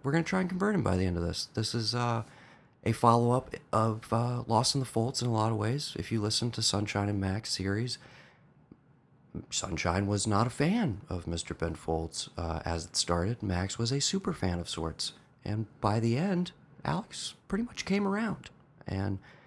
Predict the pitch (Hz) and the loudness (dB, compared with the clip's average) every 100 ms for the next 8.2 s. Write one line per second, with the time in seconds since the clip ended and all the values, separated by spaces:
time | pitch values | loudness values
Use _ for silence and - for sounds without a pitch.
0 | - - 110 151 127 120 131 110 117 - | -10 -6 0 2 2 2 2 -2 -4 -4
1 | 110 107 107 120 117 131 101 - - - | 0 0 0 -4 -2 -4 -4 -10 -20 -20
2 | _ _ - 92 90 87 - - _ _ | _ _ -2 0 0 -4 -10 -20 _ _
3 | - 92 90 87 95 - 104 98 98 98 | 2 4 4 0 0 0 -2 -2 -2 -2
4 | 92 - - - 101 110 101 101 98 - | -4 -10 -12 -8 0 2 2 -2 -6 -4
5 | 104 107 - - - _ _ - - 117 | -2 -4 -12 -20 -20 _ _ -14 -8 -6
6 | - - - - 165 190 - 220 233 294 | -6 -8 -4 -2 0 -2 -2 0 0 -4
7 | - - - 117 - 143 135 - - 139 | -10 -12 -10 -8 -2 -2 -2 -4 -6 -4
8 | 139 | -2